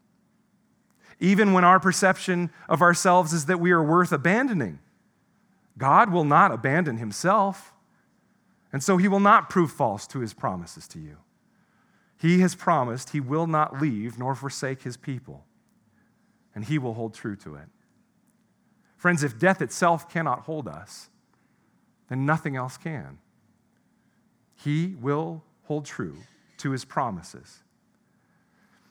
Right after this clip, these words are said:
And lastly, we see in Psalm thirteen that David reminds himself of God's steadfast love. This is verses five and six in Psalm thirteen. "But I have trusted in your steadfast love." The word in Hebrew there is hesed.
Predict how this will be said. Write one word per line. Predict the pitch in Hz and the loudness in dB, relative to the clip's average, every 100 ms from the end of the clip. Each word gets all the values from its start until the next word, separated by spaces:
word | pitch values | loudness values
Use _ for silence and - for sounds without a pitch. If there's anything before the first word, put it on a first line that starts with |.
| _ 160 | _ 0
And | 165 | 6
lastly, | 175 190 165 | 6 6 2
we | 147 160 | 0 0
see | - 170 | 2 2
in | 147 | 0
Psalm | 143 165 156 | 2 2 2
thirteen | - 151 139 - 180 131 185 202 _ _ _ _ _ _ _ _ | 0 -2 -2 -2 -2 -2 -4 -10 _ _ _ _ _ _ _ _
that | 131 | -4
David | 117 139 147 | 0 2 2
reminds | 143 147 143 151 | 2 2 2 0
himself | 143 - 135 131 | -6 -2 0 0
of | 135 120 | -4 -2
God's | 120 117 | 0 0
steadfast | - - 113 - 127 127 - | -4 -6 -8 0 0 0 -2
love. | 139 127 98 | -2 0 -2
This | 104 123 | -8 -10
is | 120 | -6
verses | 127 127 123 | -6 -6 -6
five | - 135 135 | 0 2 2
and | 131 | -2
six | 127 165 139 - - - - - | -6 -4 -6 -8 -14 -16 -20 -14
in | 135 131 | -8 -6
Psalm | - 117 113 | -4 -6 -6
thirteen. | 127 127 147 123 92 87 _ _ _ _ _ _ _ _ _ _ _ _ | -10 -10 -10 -10 -12 -16 _ _ _ _ _ _ _ _ _ _ _ _
"But | 147 | 4
I | 151 | 6
have | 156 143 | 6 0
trusted | - 170 170 - 147 | 2 2 2 -2 -6
in | 151 | -4
your | 147 | -4
steadfast | 139 - 139 - 147 143 - | -6 -4 -4 -2 0 0 0
love." | 160 151 113 | 0 0 0
The | 120 | -4
word | 127 120 | -4 -4
in | 120 | -6
Hebrew | 139 120 | -6 -4
there | 113 123 | -2 -4
is | 127 | -4
hesed. | 160 139 101 | -6 -8 -10